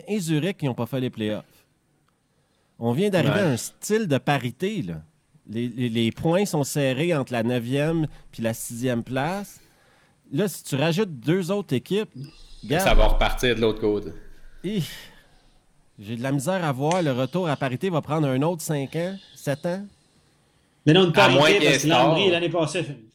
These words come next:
Speaker 3: on a une parité, un semblant de parité, c'est vrai. Ambry, elle tire, tire son épingle du jeu. Langnau, l'année passée, fait les playoffs, la première fois depuis combien d'années ?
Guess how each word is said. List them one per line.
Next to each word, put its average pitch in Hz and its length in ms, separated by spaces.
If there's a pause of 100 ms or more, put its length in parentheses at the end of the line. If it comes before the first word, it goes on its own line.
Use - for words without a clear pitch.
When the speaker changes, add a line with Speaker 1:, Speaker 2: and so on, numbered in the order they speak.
Speaker 3:
on 147 100
a 170 40
une 160 120
parité, 185 500
un 170 160
semblant 190 360
de 160 40
parité, 160 440
c'est 151 200
vrai. 156 220
Ambry, 160 460
elle 156 100
tire, 156 280
tire 151 140
son 147 160
épingle 151 300
du 151 140
jeu. 156 220
Langnau, 156 400
l'année 147 180
passée, 147 280
fait 135 160
les 131 100
playoffs, 139 300
la 135 80
première 139 320
fois 156 120
depuis 143 160
combien 135 320
d'années ? 135 460